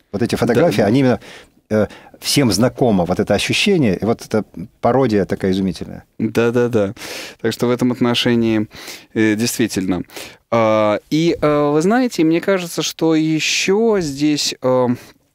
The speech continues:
Speaker 2: очень важно, мы эту тему уже, эм, касались, э, путешествие как, э, открытие,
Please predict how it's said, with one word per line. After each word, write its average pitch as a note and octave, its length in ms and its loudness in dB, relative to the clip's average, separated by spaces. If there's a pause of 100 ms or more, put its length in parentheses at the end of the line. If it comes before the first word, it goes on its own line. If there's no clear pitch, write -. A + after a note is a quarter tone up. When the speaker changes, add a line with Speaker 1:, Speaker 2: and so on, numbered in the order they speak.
(320)
Speaker 2:
очень A#2+ 300 2
важно, D3+ 340 2
мы A#2+ 140 0
эту A2+ 160 -4
тему A2+ 380 0
уже, A2+ 340 0 (100)
эм, G#2 440 0 (360)
касались, D#3 680 0 (100)
э, A2 440 2
путешествие B2+ 960 -2
как, - 420 -2 (100)
э, A#2 60 -2 (240)
открытие, - 840 -2